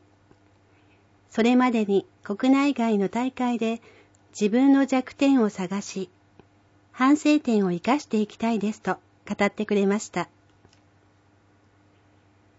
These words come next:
辰の子アリーナにスピード用ウォールを設置。スポーツクライミングの中でも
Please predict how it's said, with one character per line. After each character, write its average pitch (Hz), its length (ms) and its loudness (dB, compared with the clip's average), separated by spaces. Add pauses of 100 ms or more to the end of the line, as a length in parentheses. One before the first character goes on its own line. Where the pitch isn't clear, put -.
(220)
辰 220 260 -2
の 285 140 4
子 285 100 0
ア 277 140 2
リ 285 160 2
ー 269 40 4
ナ 226 120 2
に 202 240 0 (240)
ス - 160 -20
ピ 269 220 0
ー 254 40 -6
ド 269 100 0
用 247 300 4
ウ 214 40 -4
ォ 247 260 2
ー - 20 0
ル 247 140 0
を 202 60 -4
設 170 320 -8
置。 151 200 -8 (1400)
ス - 140 -20
ポ 285 140 4
ー 311 80 4
ツ - 100 -12
ク 294 100 0
ラ 302 120 4
イ 311 80 6
ミ 277 140 4
ン 247 40 2
グ 220 100 2
の 202 100 2
中 240 260 -2
で 202 120 -2
も 170 260 0